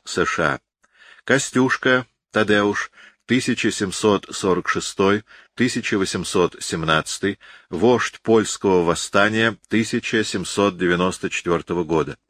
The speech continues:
Боливар Симон, тысяча семьсот восемьдесят третий,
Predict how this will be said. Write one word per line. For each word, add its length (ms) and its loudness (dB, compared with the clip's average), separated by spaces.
Боливар 640 2
Симон, 580 0
тысяча 420 0
семьсот 480 0
восемьдесят 800 0
третий, 560 0